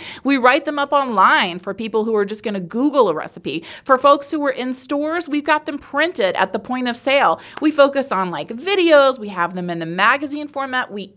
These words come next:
email out newsletters. We do them on television, and we even put them on retailer sites. So that's a really important one because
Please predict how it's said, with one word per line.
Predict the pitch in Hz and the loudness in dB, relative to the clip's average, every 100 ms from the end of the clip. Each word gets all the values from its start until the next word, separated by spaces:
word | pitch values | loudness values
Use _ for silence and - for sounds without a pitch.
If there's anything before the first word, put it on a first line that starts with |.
| 220 | -6
email | 247 330 320 294 | -2 2 2 2
out | 277 247 | 2 0
newsletters. | 262 254 269 254 254 233 | -4 -2 2 2 2 0
We | 208 | -6
do | 165 220 233 | -6 -6 -4
them | 262 233 | -2 0
on | 190 180 | 0 -2
television, | - 240 277 294 285 311 302 - - - | -2 0 2 0 0 -2 -2 -6 -16 -4
and | 247 262 | -2 0
we | |
even | - 262 330 339 | 0 0 0 0
put | 311 277 | 0 0
them | 311 262 | 2 4
on | 202 | 2
retailer | 185 247 254 214 170 151 | 0 -2 -2 -2 0 0
sites. | - 139 127 - - - - | 0 -2 -2 -6 -16 -18 -10
So | - 233 214 | 4 6 6
that's | 196 226 277 - | 2 4 4 2
a | 262 | -6
really | 190 233 254 220 | -4 -2 0 0
important | 190 - 180 202 262 | -4 0 0 0 -4
one | 294 320 330 - - | -2 -4 -6 -12 -10
because | 233 262 214 | -2 0 0